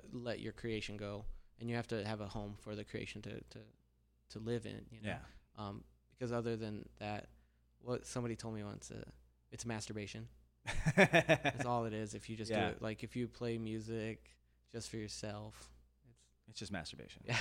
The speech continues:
Speaker 2: Yeah.
Speaker 1: <laughs>
Speaker 2: No one else is enjoying it, you
Speaker 1: Yeah.
Speaker 2: know?
Speaker 1: <laughs>
Speaker 2: You might be enjoying yourself, but nobody else. So you gotta share it with people.
Speaker 1: You gotta share it, yeah.
Speaker 2: Quit tugging on it and let some other people tug on it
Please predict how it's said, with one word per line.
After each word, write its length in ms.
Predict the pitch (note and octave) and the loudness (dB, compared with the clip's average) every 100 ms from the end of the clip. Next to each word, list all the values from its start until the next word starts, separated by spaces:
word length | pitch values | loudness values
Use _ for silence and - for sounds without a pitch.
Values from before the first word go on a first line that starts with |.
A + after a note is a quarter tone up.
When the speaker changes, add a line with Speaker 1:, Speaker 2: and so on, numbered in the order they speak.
| - F3 - | 6 6 6
Speaker 2:
Yeah. 260 | F3 D#3+ D#3+ | 4 4 -2
Speaker 1:
<laughs> 60 | - - _ _ B2+ | -6 -20 _ _ 4
Speaker 2:
No 120 | C#3 | 8
one 120 | C#3 | 10
else 200 | C3 A#2+ | 10 8
is 120 | G#2+ | 2
enjoying 380 | G#2 G#2+ A#2 F#2 | 2 4 4 2
it, 120 | D2 - - - | -2 -8 -16 -12
you 100 | B2 | -4
Speaker 1:
Yeah. 200 | A2 F#2+ G#2 G2+ C3 | -2 2 2 2 2
Speaker 2:
know? 80 | C#3+ | 4
Speaker 1:
<laughs> 40 | |
Speaker 2:
You 80 | C3 | 8
might 220 | D3 B2 | 8 8
be 100 | G#2+ | 8
enjoying 340 | G#2 G2+ G2 | 4 2 2
yourself, 360 | F#2+ F#2+ F#2+ F#2+ | 0 0 0 -2
but 140 | - F#2+ | -2 -2
nobody 280 | G2+ G2 | -2 0
else. 500 | G2+ F2+ E2 - - - | 0 -2 -6 -10 -12 -14
So 300 | - F#2 E2+ | -6 -4 -4
you 80 | F2+ | 0
gotta 120 | B2 | 0
share 220 | C#3 F#3 D3 | 2 4 4
it 40 | |
with 120 | A2 | 2
people. 300 | A2 D#2+ C#2+ C3 | 0 -2 -6 2
Speaker 1:
You 60 | |
gotta 160 | C#3 C#3+ | 6 6
share 300 | - F#3+ D3+ | 10 10 10
it, 100 | G#2 | 8
yeah. 240 | C#3 B2+ | 6 6
Speaker 2:
Quit 180 | A2 G3 | 6 6
tugging 340 | - F3 F3+ E3+ | 12 12 12 12
on 180 | E3+ | 12
it 100 | E3+ | 12
and 140 | D3 C3+ | 10 10
let 180 | C#3+ - | 10 10
some 120 | C#3+ | 8
other 140 | C#3+ C3 | 10 10
people 260 | C#3 B2+ | 8 8
tug 260 | A2 B2 G#2+ | 6 8 8
on 140 | |
it 80 | G2+ | 4